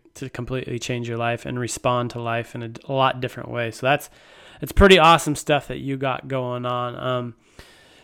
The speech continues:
w-, so you said the next one's in, um, in, in San Francisco with Stand Up Paddle. What are some other ideas you guys have that you guys wanna be doing? And,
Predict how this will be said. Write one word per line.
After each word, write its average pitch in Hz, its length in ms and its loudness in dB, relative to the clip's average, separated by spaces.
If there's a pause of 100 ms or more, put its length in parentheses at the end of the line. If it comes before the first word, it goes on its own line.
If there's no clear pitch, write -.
(160)
w-, 156 260 -4 (120)
so - 120 0
you 151 120 6
said 175 140 2
the 175 60 6
next 160 380 2
one's 151 260 2
in, 143 400 -6
um, 131 440 -8 (100)
in, 151 80 -10 (160)
in 139 160 -8
San 143 140 -10
Francisco 139 320 -10
with 127 60 -10
Stand 131 200 -12
Up 117 80 -16
Paddle. 131 240 -4
What 147 120 0
are 151 60 0
some 143 180 -4
other 131 240 0
ideas 123 380 -4
you 123 60 -12
guys 120 220 -6
have 127 180 -6
that 120 80 -12
you 131 100 -10
guys 120 180 -8
wanna 123 180 -12
be 120 120 -12
doing? 117 320 -10 (400)
And, 156 200 2